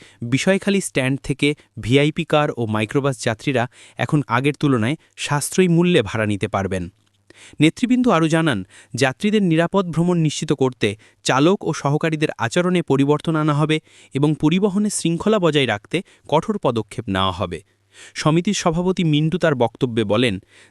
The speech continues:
যাত্রীরা যাতে ঝামেলা ছাড়াই আরামদায়ক এবং নিরাপদে গন্তব্যে পৌঁছাতে পারেন, সেজন্য আমরা কাজ করব। কমিটি সব সময় যাত্রীবান্ধব নীতি গ্রহণ করবে। অন্যদিকে সাধারণ সম্পাদক রবুল জানান,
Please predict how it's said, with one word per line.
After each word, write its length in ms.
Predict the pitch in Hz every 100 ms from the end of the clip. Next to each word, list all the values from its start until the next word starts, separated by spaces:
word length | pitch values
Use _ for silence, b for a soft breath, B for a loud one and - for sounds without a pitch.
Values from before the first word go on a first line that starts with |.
| b
যাত্রীরা 520 | 113 127 - 208 208
যাতে 200 | 202 196
ঝামেলা 380 | 170 - 135 147
ছাড়াই 280 | 147 - 151 -
আরামদায়ক 580 | 101 117 131 139 147 160 -
এবং 160 | 117 117
নিরাপদে 480 | 110 120 120 147
গন্তব্যে 460 | 143 117 107 107 104
পৌঁছাতে 480 | - 131 165 190 170
পারেন, 300 | 113 107 131 - B B B
সেজন্য 400 | - 160 196 214
আমরা 280 | 214 113 139
কাজ 200 | - 110 -
করব। 280 | 107 98 87 71 _ _ B B B
কমিটি 320 | - 131 147 160
সব 200 | - 220
সময় 300 | - 165 131
যাত্রীবান্ধব 680 | 113 107 - 110 110 104 110
নীতি 240 | 104 165
গ্রহণ 260 | 160 135 117
করবে। 320 | 104 95 87 82 _ _ B B B
অন্যদিকে 520 | 139 147 175 175 175 190 - b
সাধারণ 420 | - 131 131 180
সম্পাদক 460 | 180 - 160 160 156
রবুল 260 | 127 120 151
জানান, 280 | 156 156 160